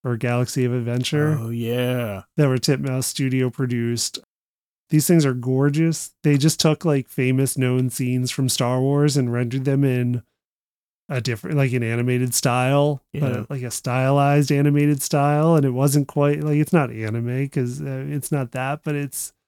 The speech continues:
Speaker 1: it's got, you know, like, like, taste of, like, Samurai Jack type,
Speaker 2: Mm-hmm.
Speaker 1: like, color, like, color theory, color palettes, and they were just so good.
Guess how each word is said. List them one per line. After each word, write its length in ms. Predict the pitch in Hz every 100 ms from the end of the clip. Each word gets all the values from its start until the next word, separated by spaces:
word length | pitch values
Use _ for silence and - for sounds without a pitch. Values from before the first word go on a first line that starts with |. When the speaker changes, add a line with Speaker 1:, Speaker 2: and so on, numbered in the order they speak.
| _ _ _ _ _ _ _ -
Speaker 1:
it's 180 | 160 -
got, 240 | 156 151
you 160 | 147 143
know, 160 | 139
like, 280 | 135 127 123 _ _ -
like, 240 | 165 - 202 -
taste 480 | - 151 165 - 214
of, 200 | 190 190
like, 180 | 196
Samurai 480 | - 190 185 185 185
Jack 480 | 180 196 185 175 - - - _ -
type, 180 | 147 143
Speaker 2:
Mm-hmm. 500 | 131 123 _ _ -
Speaker 1:
like, 180 | 175 175
color, 380 | - 170 175 165 190 240
like, 200 | 160 131
color 300 | - 151 160
theory, 420 | 147 170 165 170
color 280 | 165 - 143
palettes, 600 | 156 160 165 170 160 -
and 380 | 143 127 127 - - _ _ _ -
they 80 | 160
were 80 |
just 180 | 160 165
so 140 | 185 151
good. 380 | 127 165 165